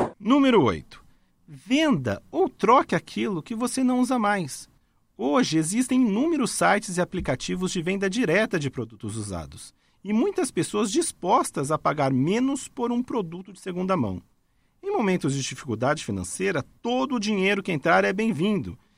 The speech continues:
Então, não precisa ter vergonha, não tem nada de errado nisso, pelo contrário, você pode lucrar. Então, procure participar de feiras, grupos de trocas de roupas, livros escolares, brinquedos.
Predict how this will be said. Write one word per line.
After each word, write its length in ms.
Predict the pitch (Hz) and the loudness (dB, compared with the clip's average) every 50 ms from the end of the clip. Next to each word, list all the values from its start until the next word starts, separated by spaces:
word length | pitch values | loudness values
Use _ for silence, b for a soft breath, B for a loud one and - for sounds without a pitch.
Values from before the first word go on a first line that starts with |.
| _ _ _ _ | _ _ _ _
Então, 400 | 359 330 - _ - 269 277 254 | -16 -16 -12 _ 0 2 2 4
não 80 | 247 262 | 2 0
precisa 180 | 262 - 262 262 | 0 -2 -2 -2
ter 160 | - 269 240 | -2 -2 -2
vergonha, 500 | 247 208 156 131 135 151 175 202 208 185 | 0 -2 -2 -2 -2 -2 -2 0 0 0
não 80 | 180 | -2
tem 140 | 185 233 220 | -2 -2 -2
nada 360 | 208 202 202 214 233 233 330 | -2 0 2 2 2 2 0
de 100 | 220 220 | 0 0
errado 280 | 196 165 180 185 185 185 | 2 2 2 2 0 0
nisso, 320 | 160 165 185 202 220 - - | -2 0 0 -2 -2 -4 -4
pelo 160 | 190 202 220 | -4 -2 -2
contrário, 360 | 233 226 190 - 175 190 196 | -2 -2 -2 0 2 2 2
você 180 | 185 175 - 196 | 2 0 -2 -2
pode 280 | - - 208 214 220 | -2 0 -2 -2 0
lucrar. 500 | 226 247 220 - - 151 175 185 143 101 b b b b b b b _ | -2 -4 -4 0 4 6 6 6 4 2 b b b b b b b _
Então, 200 | _ - 392 370 | _ -6 -6 -4
procure 320 | - - 381 - 370 330 277 | -2 -2 0 2 2 2 2
participar 420 | - 226 208 - - - 175 165 | 2 0 0 0 0 0 0 0
de 120 | 147 127 101 | 0 -2 -6
feiras, 580 | - - - 139 165 175 175 170 160 127 117 | -6 -4 0 2 2 2 2 2 2 0 0
grupos 340 | 123 143 175 180 - 147 127 | -2 -2 -4 -2 -4 -6 -6
de 80 | 135 131 | -6 -4
trocas 320 | - 131 120 - 110 92 | -2 -2 -2 -2 -4 -6
de 80 | 98 85 | -6 -6
roupas, 540 | - 104 120 151 151 139 135 - 113 104 | -2 0 2 2 2 2 0 -2 -4 -2
livros 360 | 123 156 170 160 160 156 147 147 | 0 0 0 0 0 -2 -2 -2
escolares, 800 | 135 - - 123 95 87 98 123 139 143 143 139 123 107 107 | -4 -4 -6 -6 -6 -4 0 2 2 2 2 2 0 -2 -2
brinquedos. 920 | 110 117 143 151 123 - - - 131 147 156 143 139 147 139 - - - | -2 -2 0 0 -2 -2 -2 -2 0 0 0 0 -2 -4 -6 -6 -10 -12